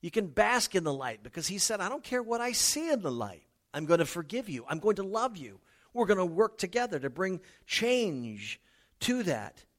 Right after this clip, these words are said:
It was the Apostle Paul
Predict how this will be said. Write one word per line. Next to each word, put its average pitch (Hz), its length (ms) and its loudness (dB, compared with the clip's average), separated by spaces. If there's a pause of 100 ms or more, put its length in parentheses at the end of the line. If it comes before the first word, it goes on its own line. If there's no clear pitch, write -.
(2000)
It 135 80 -2
was 139 140 2
the 139 80 2
Apostle 139 460 0
Paul - 480 -6